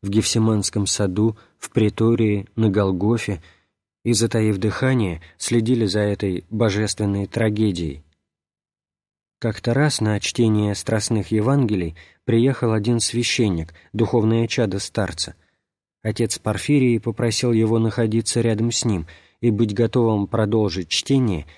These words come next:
если он будет вынужден прерваться.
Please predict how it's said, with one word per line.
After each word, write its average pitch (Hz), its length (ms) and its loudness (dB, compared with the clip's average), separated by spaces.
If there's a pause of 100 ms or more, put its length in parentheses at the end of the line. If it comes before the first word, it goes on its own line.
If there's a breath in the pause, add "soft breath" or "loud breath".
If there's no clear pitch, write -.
(140)
если 113 300 0
он 113 240 2
будет 107 280 0
вынужден 101 540 -2
прерваться. 101 760 -4